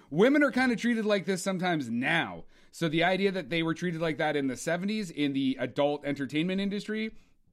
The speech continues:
that seems quite plausible. Uh, I mean, I, I'm open to, you know, being corrected on that, but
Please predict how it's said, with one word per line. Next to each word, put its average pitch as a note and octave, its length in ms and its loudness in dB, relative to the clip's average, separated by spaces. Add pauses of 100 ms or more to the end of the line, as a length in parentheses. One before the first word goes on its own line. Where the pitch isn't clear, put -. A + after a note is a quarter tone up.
(120)
that F#3 300 0
seems F#3 420 -4
quite E3+ 400 -2
plausible. C3 560 -2 (260)
Uh, A#2+ 440 0
I C3 100 0
mean, C3+ 380 2
I, C#3 160 2
I'm C#3+ 240 0
open D#3+ 340 2
to, C3+ 520 2 (420)
you C3+ 120 2
know, A#2+ 180 0
being C3+ 340 0
corrected C#3 420 -4
on E3+ 160 0
that, F3 300 -4
but A2+ 240 -2